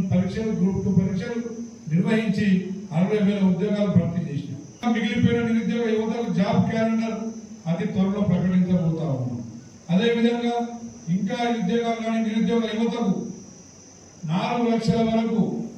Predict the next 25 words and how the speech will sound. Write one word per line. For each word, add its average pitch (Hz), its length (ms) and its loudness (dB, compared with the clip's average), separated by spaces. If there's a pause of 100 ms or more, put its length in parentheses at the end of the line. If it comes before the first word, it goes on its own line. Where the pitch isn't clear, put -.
(680)
రాజీవ్ 226 460 0
యువ 220 180 0
వికాస 240 340 0
పథకాన్ని 202 540 2
అందించబోతా 180 640 4 (120)
ఉన్నాం. 123 260 -2 (800)
రైతాంగాన్ని 240 680 0
ఆదుకోవడం 226 500 2
కోసం 226 320 0 (1200)
ప్రతి 202 280 2
రైతుకు 233 540 2 (840)
ఇచ్చిన 233 280 0
మాట 220 360 0
మేరకు 226 400 2 (460)
ఇరవై 247 360 2
ఐదు 233 180 2
లక్షల 226 300 2
మంది 214 360 0
రుణ-, 196 280 2 (480)
రుణవిముక్తి 226 480 4
చేసినాం. 165 440 2 (600)
ఇరవై 226 280 2
రెండు 226 340 2
వేల 226 160 4 (140)
కోట్లు 254 340 2